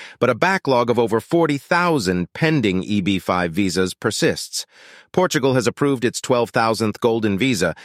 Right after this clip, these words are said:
and total investment now nears seven billion euros. In April, Portugal approved one hundred sixteen golden visas on the basis of investments totaling sixty-three million euros.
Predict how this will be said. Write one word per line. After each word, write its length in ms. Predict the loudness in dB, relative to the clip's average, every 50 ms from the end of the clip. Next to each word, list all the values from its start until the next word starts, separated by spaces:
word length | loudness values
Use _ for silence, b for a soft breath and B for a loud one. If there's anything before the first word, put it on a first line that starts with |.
| B B B
and 180 | B -2 -2 0
total 320 | 0 0 2 2 2 2
investment 540 | 0 0 2 0 0 -2 -2 -2 -2 -2 0
now 240 | 0 0 0 0 0
nears 420 | 2 2 2 2 2 2 0 -2 -6
seven 420 | -6 -2 -2 0 0 0 -2 -2
billion 460 | 0 0 0 2 2 0 0 0 0
euros. 580 | 0 0 0 0 0 -2 -6 -8 -10 -10 -12 -14 -14 _ _ _ _ _ _ _ _ -2
In 140 | 0 2
April, 360 | 2 0 0 0 0 0 0 -2 B B B B B B
Portugal 460 | 0 0 0 0 0 0 0 0 0
approved 460 | 0 -2 0 0 0 2 0 0 -2
one 220 | 0 0 0 0 0
hundred 300 | 0 -2 0 -2 -2 -2
sixteen 640 | -2 -2 -2 -2 -4 -4 -2 -2 0 0 0 2
golden 400 | 2 2 0 2 0 0 0 0
visas 460 | 0 0 0 0 -2 -2 -2 -2 -2
on 100 | 0 0
the 80 | 0 0
basis 400 | 2 0 0 0 -2 -2 -2 0
of 100 | 0 0
investments 600 | 0 0 0 0 -2 -2 -2 -4 -4 -4 -4 -2
totaling 400 | 0 0 0 2 2 0 0 0
sixty-three 800 | -2 -2 -2 -2 -2 -2 -4 -4 -4 -4 -4 -2 0 0 2 2
million 460 | 2 2 2 2 2 0 0 0 0
euros. 580 | 2 2 2 0 0 -2 -4 -6 -8 -12 -14